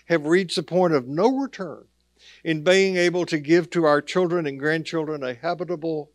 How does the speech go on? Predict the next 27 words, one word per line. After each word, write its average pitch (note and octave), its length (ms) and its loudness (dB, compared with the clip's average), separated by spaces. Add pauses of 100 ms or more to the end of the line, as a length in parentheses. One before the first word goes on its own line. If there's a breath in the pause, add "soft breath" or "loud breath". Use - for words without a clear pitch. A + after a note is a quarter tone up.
planet. D3 440 -10 (1400 soft breath)
And C#3 240 -4
add E3+ 240 4
to F3+ 80 6
that E3 200 8
all D#3 220 4
the D3+ 60 0
moves D3+ 320 0
all C#3+ 200 2
over C#3+ 160 -2
the C#3 80 -2
world C#3+ 300 0
away C#3 300 0
from D3 260 -6
democracies C#3 760 -4
toward D3+ 340 -4
autocracies, C#3 920 -6 (360 loud breath)
the C#3+ 80 -8
tragic D3+ 400 2
invasion C#3 520 -2
of A#2+ 120 -8
Ukraine C#3 500 -6
being C3+ 260 -6
the B2+ 100 -4
latest B2+ 380 -4
example. C3+ 560 -10 (140)
Yes, D#3 480 -4